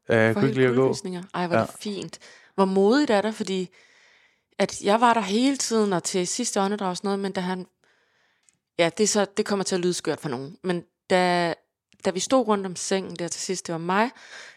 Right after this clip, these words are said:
Speaker 2: øh, min søster og min stedmor, og så en sygeplejerske. Og det var så lige der, de sidste åndedrag, processen, du ved, er i gang, og man ved, det er sådan, det er virkelig ved at ske nu.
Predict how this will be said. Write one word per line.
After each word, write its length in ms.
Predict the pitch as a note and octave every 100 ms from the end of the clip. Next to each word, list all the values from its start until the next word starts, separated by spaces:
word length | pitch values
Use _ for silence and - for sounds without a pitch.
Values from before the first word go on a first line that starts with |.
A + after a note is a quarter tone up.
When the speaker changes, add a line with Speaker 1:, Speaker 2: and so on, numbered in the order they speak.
| _
Speaker 2:
øh, 260 | F#3 E3+ E3
min 120 | D#3+
søster 360 | - A3 - G3
og 680 | - E3+ D#3+ D#3 D#3 D3+ -
min 140 | D#3
stedmor, 560 | - G3 G3+ G#3 G3+ -
og 140 | F3+
så 140 | E3+ F3+
en 220 | F3 E3
sygeplejerske. 760 | - G#3 G3+ F#3+ E3 - E3 D#3 - _ _ - - _ _ _
Og 300 | G3 F#3+ F3+
det 80 | G3+
var 80 | G3
så 140 | G#3 F#3+
lige 140 | G#3
der, 240 | G3 G3
de 140 | - F3+
sidste 320 | - G#3+ G3+
åndedrag, 420 | F3+ G3 E3 D#3
processen, 600 | - F3 F#3 F#3+ G3 F3+ E3 _
du 60 | E3
ved, 240 | D#3+ D3+ D#3 _ _ _
er 60 | F3
i 60 |
gang, 280 | E3+ F#3+ G3+
og 60 | E3+
man 160 | D#3
ved, 140 | G3+ G3+
det 120 | F3
er 40 |
sådan, 240 | E3+ F3+ E3
det 80 |
er 40 | E3+
virkelig 320 | F#3 G3 F#3+
ved 80 | F3+
at 80 | F3
ske 240 | - A3+
nu. 220 | G#3 G3